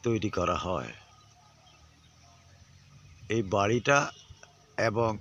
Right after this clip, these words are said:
এই মাঝখানের এই জায়গাটা জুড়ে ছিল এক বিশাল বনক্ষেত। আর ওই পাশে একটা পুকুর, প্রায় দুইশত বছর আগের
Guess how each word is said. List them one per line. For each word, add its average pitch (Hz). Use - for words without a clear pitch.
এই 110
মাঝখানের 131
এই 123
জায়গাটা 107
জুড়ে 113
ছিল 113
এক 90
বিশাল 110
বনক্ষেত। 98
আর 87
ওই 131
পাশে 123
একটা 117
পুকুর, 107
প্রায় 127
দুইশত 127
বছর 123
আগের 113